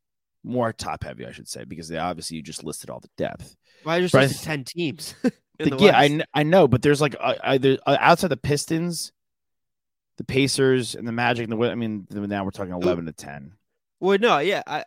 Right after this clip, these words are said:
Speaker 2: I think the eleven to fifteen in the East is a lot better than the eleven to fifteen in the West, 'cause the, the Pistons and the Magic actually might not be terrible next year.
Speaker 1: Might not, and neither might be the, the Wizards and the,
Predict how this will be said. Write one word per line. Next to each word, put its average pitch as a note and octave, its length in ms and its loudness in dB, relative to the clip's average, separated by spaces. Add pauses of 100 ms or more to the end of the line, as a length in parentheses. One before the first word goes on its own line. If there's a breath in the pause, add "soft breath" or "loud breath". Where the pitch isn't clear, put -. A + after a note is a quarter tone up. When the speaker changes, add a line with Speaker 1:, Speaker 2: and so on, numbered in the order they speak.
Speaker 2:
I E3+ 120 -4
think G3 260 -10
the E3+ 80 -6
eleven D3+ 340 -4
to D3+ 60 -10
fifteen D#3+ 500 -10
in D3 80 -10
the C3+ 180 -10
East F3 240 -12
is C3 120 -12
a B2+ 40 -14
lot A#2+ 440 -12
better A#2+ 280 -12
than C3+ 140 -16
the C3+ 80 -10
eleven B2 380 -6
to - 100 -16
fifteen A#2 680 -12 (280)
in B2+ 100 -12
the A#2 100 -12
West, - 420 -14 (500)
'cause F3+ 160 -2
the, F3+ 100 -6 (340)
the - 80 -12
Pistons C4 440 -4
and D3+ 100 0
the C3 60 -2
Magic B2+ 460 -2
actually D#3 340 -6
might C3+ 280 -6
not D3+ 180 -8
be C3 100 -16
terrible D3 440 -8
next - 320 -18
year. A2+ 60 -6
Speaker 1:
Might B2+ 100 2
not, D3 240 0
and D#3 120 2
neither D#3+ 280 8
might D3 240 4
be C#3 80 -4
the, C#3+ 160 0
the C#3+ 60 0
Wizards D3 440 4
and C3+ 80 -4
the, - 220 -8